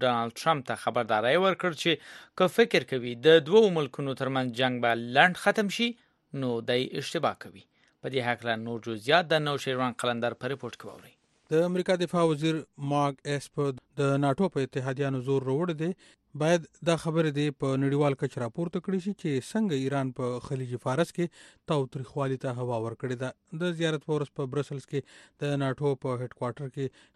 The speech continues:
Speaker 2: د اتحادي غړو هیوادونو د استازو سره د ملاقات وروسته مطبوعاتو سره د خبرو په وخت د امریکا دفاع وزیر وویل چې اتحادیانو ته یې ویلي دي د ایران غندنه دې وکړي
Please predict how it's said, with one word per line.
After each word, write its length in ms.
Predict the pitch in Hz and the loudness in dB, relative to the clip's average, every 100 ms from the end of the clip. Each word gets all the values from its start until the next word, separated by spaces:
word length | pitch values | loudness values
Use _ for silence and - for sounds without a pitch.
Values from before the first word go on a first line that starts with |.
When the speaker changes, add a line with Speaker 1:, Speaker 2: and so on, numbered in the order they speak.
| _ | _
Speaker 2:
د 120 | 147 139 | 0 0
اتحادي 460 | 156 147 160 185 139 | 0 0 2 0 0
غړو 240 | 147 147 127 | 2 2 0
هیوادونو 440 | 123 127 127 143 135 | -2 -2 -2 -4 -2
د 100 | 120 | -4
استازو 400 | - 139 131 123 | -4 -4 -4 -6
سره 180 | 156 160 | -6 -4
د 80 | 156 | -4
ملاقات 420 | 147 127 139 127 - | -4 -4 -4 -6 -6
وروسته 400 | 139 180 - 175 - - - - | -4 -4 -2 -4 -4 -20 -14 -4
مطبوعاتو 440 | 156 147 165 156 - | -4 2 2 2 -2
سره 180 | 165 170 | -4 -4
د 100 | 160 | -4
خبرو 300 | 147 143 135 | -4 -2 -2
په 140 | 143 143 | -2 -4
وخت 100 | 131 | -4
د 120 | 131 127 | -6 -4
امریکا 300 | 127 139 131 | -4 -4 -4
دفاع 240 | 127 135 131 | -4 -4 -4
وزیر 340 | 123 120 131 156 | -4 -4 -4 0
وویل 240 | 170 165 - | 2 0 -2
چې 400 | - _ - - 160 | -20 _ -10 -4 -2
اتحادیانو 640 | 170 156 156 170 165 143 | 0 0 2 2 0 2
ته 80 | 143 | 2
یې 40 | 135 | 2
ویلي 280 | 156 165 175 | 0 -2 -2
دي 80 | 175 _ - | -4 _ -4
د 100 | 151 156 | 2 4
ایران 260 | 156 147 | 4 0
غندنه 400 | 139 143 139 135 131 | -2 -2 0 -2 -2
دې 80 | 160 | -4
وکړي 280 | 156 180 | -4 -2